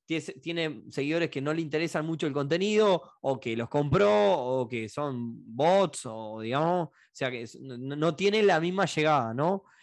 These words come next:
Eh, esto también me, me, me, me di cuenta también, no sé, en, por ejemplo, eh, en lo del lobo, por ejemplo, eh, yo, eh,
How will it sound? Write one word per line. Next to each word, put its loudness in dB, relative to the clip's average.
Eh, 4
esto 2
también 6
me, 0
me, -4
me, -6
me 0
di 4
cuenta 2
también, -2
no -16
sé, -2
en, -10
por -16
ejemplo, -6
eh, -10
en -8
lo -4
del -2
lobo, 4
por -2
ejemplo, -4
eh, -8
yo, 2
eh, -6